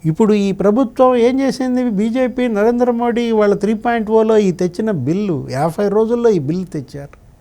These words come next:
ఇప్పుడు దీనివల్ల ఏంటంటే ఈ భూముల పైన సూపర్విజన్ డిస్ట్రిక్ట్ కలెక్టర్కి వెళ్తుంది.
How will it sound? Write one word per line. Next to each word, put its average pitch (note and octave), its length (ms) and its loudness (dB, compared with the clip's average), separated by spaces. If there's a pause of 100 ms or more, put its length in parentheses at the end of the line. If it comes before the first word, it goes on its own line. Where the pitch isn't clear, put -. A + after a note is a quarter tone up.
(880)
ఇప్పుడు B3+ 680 2
దీనివల్ల A3+ 580 2
ఏంటంటే B3 680 0
ఈ A#3+ 100 0
భూముల G#3+ 520 2
పైన F#3 360 -2
సూపర్విజన్ F#3+ 760 0
డిస్ట్రిక్ట్ F3+ 400 -6
కలెక్టర్కి B2 520 -10
వెళ్తుంది. G#2 360 -14